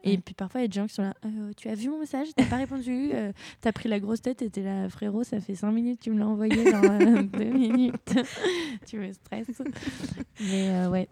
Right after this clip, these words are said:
Speaker 1: non. J'y travaille, hein,
Speaker 2: Et
Speaker 1: sur, euh, répondre à tout, euh, 'fin, c-, les trucs importants et tout, c'est, euh, pas remettre au lendemain. C'est un peu mon travail du moment.
Speaker 2: Ouais.
Speaker 1: Ouais, c'est
Speaker 2: Et
Speaker 1: pas si compliqué, en fait.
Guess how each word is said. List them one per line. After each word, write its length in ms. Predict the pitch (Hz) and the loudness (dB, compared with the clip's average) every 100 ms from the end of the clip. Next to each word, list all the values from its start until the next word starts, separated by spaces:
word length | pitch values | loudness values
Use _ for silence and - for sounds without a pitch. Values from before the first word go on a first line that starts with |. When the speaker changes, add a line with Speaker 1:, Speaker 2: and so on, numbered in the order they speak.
| - | -6
Speaker 1:
non. 200 | 185 - _ _ | -8 -8 _ _
J'y 160 | 202 214 | -4 -4
travaille, 420 | - 233 226 214 | -2 -2 0 -2
hein, 160 | 180 190 - | -4 -10 -10
Speaker 2:
Et 40 | 202 | -6
Speaker 1:
sur, 200 | 202 190 | -4 -4
euh, 220 | 180 175 | -4 -4
répondre 560 | 202 202 - 214 208 | -4 -4 -4 -2 -2
à 100 | 196 | -4
tout, 180 | 185 - 214 208 208 208 | -4 -6 -2 0 0 2
euh, 400 | 190 185 180 180 | 0 0 -2 -4
'fin, 220 | - 190 | -4 -6
c-, 100 | - 196 | -6 -6
les 120 | 196 | -6
trucs 260 | - 208 | -6 -6
importants 560 | 196 180 190 - 196 202 | -6 -4 -6 -6 -4 -2
et 80 | 196 | -4
tout, 220 | - 190 | -6 -8
c'est, 280 | - 190 180 | -8 -10 -8
euh, 80 | 180 - _ _ _ _ | -10 -16 _ _ _ _
pas 100 | - | -4
remettre 440 | 202 196 196 196 214 | -4 -2 -4 -4 -4
au 40 | |
lendemain. 500 | 190 190 190 190 196 190 | -2 -2 -2 -4 -6 -10
C'est 140 | 214 | -14
un 100 | 190 | -14
peu 140 | 185 214 | -10 -8
mon 160 | 208 | -6
travail 380 | 185 196 185 185 | -8 -10 -10 -10
du 120 | 170 | -8
moment. 320 | 180 180 185 185 - _ - | -8 -6 -6 -8 -10 _ -2
Speaker 2:
Ouais. 180 | 202 190 - _ _ 208 | -2 -2 -8 _ _ -6
Speaker 1:
Ouais, 140 | 196 | -6
c'est 120 | 190 | -4
Speaker 2:
Et 40 | 190 | -6
Speaker 1:
pas 160 | 202 | -6
si 200 | 202 - 190 _ 196 180 | -8 -10 -14 _ -14 -10
compliqué, 420 | 190 208 - 202 | -8 -10 -6 -6
en 60 | 185 | -6
fait. 320 | 190 175 | -10 -10